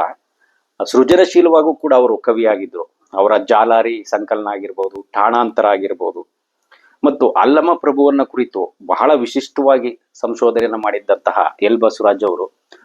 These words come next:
ಅಲ್ಲಮನು ಮೈ ಮೇಲೆ ಬಂದಾಗ ಅನ್ನುವಂತಹ ಒಂದು ಕವನ ಸಂಕಲನವನ್ನು ಕೂಡ ಅವರು ರಚಿಸಿದ್ದಾರೆ. ಹಾಗಾಗಿ ಸಮುದ್ರ ಮತ್ತು ಮಳೆ ಕೃತಿ ಎಲ್ ಬಸವರಾಜು ಅವರಿಗೆ ಸಿಕ್ಕಿದಾಗ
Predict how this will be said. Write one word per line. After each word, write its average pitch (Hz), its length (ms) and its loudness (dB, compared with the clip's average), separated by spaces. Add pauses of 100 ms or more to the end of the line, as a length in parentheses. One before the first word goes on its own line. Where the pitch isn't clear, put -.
(180)
ಅಲ್ಲಮನು 170 400 4
ಮೈ 147 200 2
ಮೇಲೆ 147 240 0
ಬಂದಾಗ 127 440 2
ಅನ್ನುವಂತಹ 120 600 0
ಒಂದು 107 420 -4
ಕವನ 131 240 2
ಸಂಕಲನವನ್ನು 123 640 -2
ಕೂಡ 117 200 -2 (540)
ಅವರು 107 320 0
ರಚಿಸಿದ್ದಾರೆ. 95 500 -2 (480)
ಹಾಗಾಗಿ 147 500 0 (300)
ಸಮುದ್ರ 185 420 0
ಮತ್ತು 170 580 -4 (420)
ಮಳೆ 113 500 0 (920)
ಕೃತಿ 139 540 2 (1400)
ಎಲ್ 170 160 4
ಬಸವರಾಜು 143 480 2
ಅವರಿಗೆ 107 640 -4
ಸಿಕ್ಕಿದಾಗ 117 520 -2